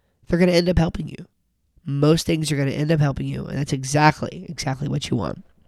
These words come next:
Now, if you're not sure about maybe some of the blind spots in your own business,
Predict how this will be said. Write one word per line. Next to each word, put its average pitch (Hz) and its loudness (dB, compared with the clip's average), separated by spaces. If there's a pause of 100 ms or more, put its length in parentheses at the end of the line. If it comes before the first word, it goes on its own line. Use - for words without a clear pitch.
(460)
Now, 196 8
if 185 -2
you're 254 8
not 254 8
sure 170 4
about 165 -4
maybe 156 0
some 160 0
of 151 0
the 143 -4
blind 151 0
spots 151 2 (260)
in 151 -4
your 151 4
own 240 6
business, 143 0